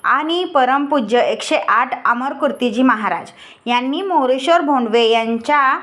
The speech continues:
भोंडवे कॉर्नर आठवडी बाजार येथील कार्यालयास सदिच्छा भेट दिली.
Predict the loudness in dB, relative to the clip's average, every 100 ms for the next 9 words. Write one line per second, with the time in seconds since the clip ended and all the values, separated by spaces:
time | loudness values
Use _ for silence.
0 | -8 -20 -20 -12 -2 0 2 0 2 2
1 | 2 2 0 0 0 -2 0 0 0 0
2 | 0 2 0 -2 -2 -2 0 0 0 0
3 | 0 0 0 -2 -4 -4 -2 -2 0 0
4 | -2 -4 -6 -14